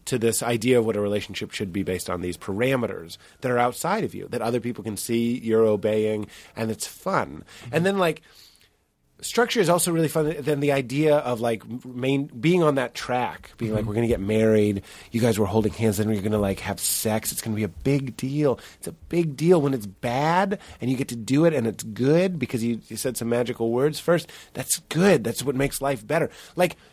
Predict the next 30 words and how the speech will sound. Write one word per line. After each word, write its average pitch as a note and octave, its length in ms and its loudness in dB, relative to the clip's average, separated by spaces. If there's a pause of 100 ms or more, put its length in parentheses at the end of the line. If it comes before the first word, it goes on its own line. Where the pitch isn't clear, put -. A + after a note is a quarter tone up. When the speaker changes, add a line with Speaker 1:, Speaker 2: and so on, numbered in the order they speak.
Speaker 1:
if E3 160 0
you A#3+ 200 2
were C4+ 100 6
allowed F3 380 6
to C#3+ 80 -10
take D#3+ 260 -2
your D3 80 -4
pants C#3+ 480 -2
off B2+ 480 0
anywhere, B2 720 0 (240)
it E3 140 4
wouldn't G3+ 260 2
be F3 100 0
fun D#3 280 2
to C3+ 80 -6
take C#3+ 260 -4
your A#2+ 60 -8
pants B2 360 -4
off A2 240 -2
in G#2+ 80 -6
a G2 40 -8
hotel G#2+ 480 -6
Speaker 2:
Mm-hmm. C#3 260 -2 (300)
Speaker 1:
with C#3 160 2
a, C#3+ 120 0
with, C3+ 200 -4
like, A#2+ 180 -2
with A#2+ 160 0
a A2+ 60 -2
person, A#2 460 -4